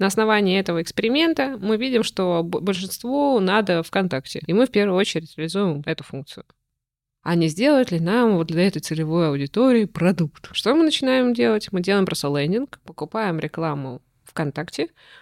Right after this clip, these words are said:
смотрим, э, что у нас происходит, э, с количеством заявок, которые на этом лендинге оставляются, созваниваемся с этими людьми, убеждаемся, что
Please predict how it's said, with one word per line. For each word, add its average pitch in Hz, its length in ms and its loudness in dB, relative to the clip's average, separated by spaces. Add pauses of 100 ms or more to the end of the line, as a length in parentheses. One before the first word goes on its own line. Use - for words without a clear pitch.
(100)
смотрим, 202 640 2
э, 156 280 0
что - 240 -2
у 175 100 2
нас 156 180 0
происходит, 208 720 0
э, 165 140 2
с - 120 -6
количеством 160 600 -4
заявок, 151 360 -2
которые 156 420 -4
на 151 80 -2
этом 156 280 -2
лендинге 143 400 -4
оставляются, 208 680 -10
созваниваемся 160 580 -4
с - 60 -10
этими 143 240 -8
людьми, 175 340 0
убеждаемся, 156 640 -2
что - 220 -8